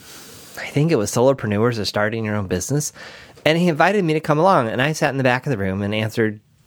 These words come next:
questions and chimed in and helped with his workshop. And at the end of the workshop, I was approached by a guy named Seth Vore, who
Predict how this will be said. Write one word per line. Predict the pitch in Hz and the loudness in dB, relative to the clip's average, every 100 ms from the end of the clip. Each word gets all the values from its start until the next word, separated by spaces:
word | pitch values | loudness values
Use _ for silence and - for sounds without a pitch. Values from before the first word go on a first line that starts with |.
| - | -4
questions | 120 101 - 110 101 104 | -2 -2 -4 -4 -4 -2
and | 101 101 98 95 | -2 -2 -2 -2
chimed | 117 104 107 | -2 -2 -2
in | 98 92 | -2 -2
and | 98 95 95 | -2 -4 -4
helped | - 101 - | -2 -4 -2
with | 107 101 | -2 -2
his | 110 - | -4 -4
workshop. | 90 - 85 85 - - - - - - | -4 -4 -6 -6 -8 -16 -20 -20 -20 -4
And | 123 131 | 0 0
at | 127 | 0
the | 127 - | -4 0
end | 190 226 214 | 4 6 4
of | - 127 | 2 0
the | 120 | 0
workshop, | 110 107 - 90 87 - - | 2 0 0 -4 -4 -6 -8
I | 131 139 131 123 | -2 0 0 0
was | 127 123 | -2 -2
approached | 123 - - 208 185 117 - - - - - - - - _ - | -2 -4 0 4 4 2 -4 -10 -14 -20 -20 -20 -20 -20 _ 2
by | 139 123 120 139 151 - _ - | 4 4 2 -2 -4 -10 _ -2
a | 131 | 0
guy | 131 127 151 | 2 2 2
named | 143 123 123 | -2 -2 -4
Seth | - 147 135 170 - _ - _ _ _ _ | 0 2 2 0 -8 _ -20 _ _ _ _
Vore, | 131 151 208 120 101 175 170 _ - - _ _ - - _ _ | 0 4 6 6 4 0 -4 _ -20 -20 _ _ -20 -20 _ _
who | - 175 160 160 160 | 2 6 8 8 4